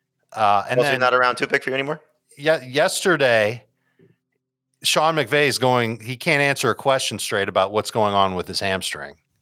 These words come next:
Speaker 1: It sounds to me like it's gonna be pretty serious.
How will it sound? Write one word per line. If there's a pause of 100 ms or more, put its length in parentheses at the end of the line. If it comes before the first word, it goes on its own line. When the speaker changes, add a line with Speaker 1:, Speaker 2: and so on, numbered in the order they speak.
(880)
Speaker 1:
It
sounds
to
me
like
it's
gonna
be
pretty
serious.